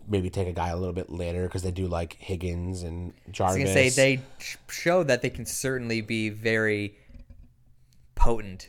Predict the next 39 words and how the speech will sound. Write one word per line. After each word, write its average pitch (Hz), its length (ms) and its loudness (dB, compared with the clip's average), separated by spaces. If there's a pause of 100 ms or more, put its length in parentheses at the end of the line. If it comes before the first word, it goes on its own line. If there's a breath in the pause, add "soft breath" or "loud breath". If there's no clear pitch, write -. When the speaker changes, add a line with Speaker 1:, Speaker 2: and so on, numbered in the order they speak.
Speaker 1:
Right. 120 240 6
Speaker 2:
without 104 300 2
him. 92 80 -10
Speaker 1:
So, - 160 4
Speaker 2:
So 113 240 12
I 104 80 10
feel 110 180 2
like 113 120 0
that 110 180 0
would 107 160 -2
push 107 240 -8
that 107 140 0
Speaker 1:
so, 139 140 6
Speaker 2:
need 120 80 4
down 101 160 -2
a 95 40 -6
little 98 120 -2
Speaker 1:
so 151 140 6
we'll 147 120 8
Speaker 2:
bit. 143 60 4
Speaker 1:
see 160 140 6
what 135 100 6
happens, 117 320 4
but 113 120 4
I 110 80 6
do 113 240 2
actually 95 260 -2
think 80 200 -8
they 80 120 -4
go 71 140 -8
defense 71 360 -12
here - 100 -14
as - 100 -16
well. - 100 -12
So - 160 -4
let's 131 180 2
go 147 200 6
to 135 220 -2
Baltimore, 123 560 2